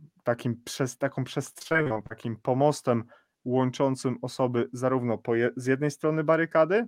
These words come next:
medyków, y, no i osoby inżynierów, techników, którzy takie rzeczy wykonują. Michale, jesteś absolwentem gdańskiego, y, Gdańskiej Politechniki. Tam na tej Politechnice jako pierwszą pracę,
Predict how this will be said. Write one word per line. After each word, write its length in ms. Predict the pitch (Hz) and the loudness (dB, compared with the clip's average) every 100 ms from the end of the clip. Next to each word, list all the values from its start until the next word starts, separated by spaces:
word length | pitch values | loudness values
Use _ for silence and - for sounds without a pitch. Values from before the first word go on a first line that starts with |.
| - - | -6 -2
medyków, 760 | 117 113 120 127 214 233 - _ _ _ - | 0 4 4 4 0 -2 -8 _ _ _ -6
y, 40 | 123 117 113 110 | 2 4 4 4
no 200 | 117 151 | 2 2
i 120 | 196 | 2
osoby 440 | 156 - 131 165 - | 0 0 0 0 2
inżynierów, 640 | 139 123 123 113 120 147 | 0 0 0 2 0 0
techników, 520 | 139 123 123 117 156 | -4 -4 -6 -4 -6
którzy 440 | - - 117 123 127 - - - _ - | -4 -4 0 0 -2 -6 -20 -20 _ 0
takie 400 | 120 - 120 120 117 | 0 2 0 0 -6
rzeczy 420 | 120 123 120 117 113 | -4 -4 -2 -2 -2
wykonują. 560 | 120 127 139 127 104 95 - - - - _ _ _ _ | -4 -2 0 2 0 -4 -12 -20 -20 -20 _ _ _ _
Michale, 500 | 151 175 190 139 104 - - | 0 4 6 4 2 -2 -2
jesteś 440 | 139 175 190 175 - | 0 0 -2 -2 -2
absolwentem 880 | 147 - 147 139 147 143 151 151 - | -2 0 2 4 2 4 2 2 -2
gdańskiego, 1000 | 135 131 135 135 - 143 139 135 131 110 135 131 127 127 | -4 0 2 2 0 -2 2 4 4 4 4 4 4 2
y, 40 | |
Gdańskiej 420 | 127 139 135 139 | 2 2 2 -2
Politechniki. 720 | 135 127 123 120 117 - 135 185 _ _ _ _ - _ _ | 0 0 0 -2 -2 0 -2 -2 _ _ _ _ -20 _ _
Tam 340 | - 139 160 151 | 0 2 2 2
na 180 | 135 131 | 0 2
tej 200 | 131 120 | -2 -2
Politechnice 1000 | 135 123 123 117 127 113 - 127 151 160 | -2 -2 -4 -4 -4 -4 0 2 4 2
jako 320 | 139 113 120 | -2 -2 -4
pierwszą 480 | 117 139 147 - 120 | 0 0 2 0 -2
pracę, 640 | 127 131 135 131 120 113 | 2 2 2 4 4 4